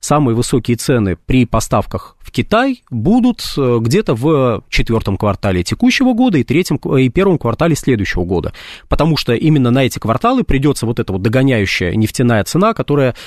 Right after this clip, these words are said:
была за девять месяцев до. То есть максимальные цены на нефть и нефтепродукты были вот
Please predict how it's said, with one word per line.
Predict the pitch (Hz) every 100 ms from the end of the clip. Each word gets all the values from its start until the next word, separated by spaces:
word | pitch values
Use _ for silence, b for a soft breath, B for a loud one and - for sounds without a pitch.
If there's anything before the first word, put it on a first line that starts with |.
| B B
была | 117 135 202
за | 151 143
девять | 135 175 143 -
месяцев | 160 - 143 135 117
до. | 98 117 82
То | 104
есть | -
максимальные | 113 151 135 104 101
цены | 123 101
на | 92
нефть | 151 262 -
и | 120
нефтепродукты | 123 - - 131 233 247 127
были | 139 214 123
вот | 107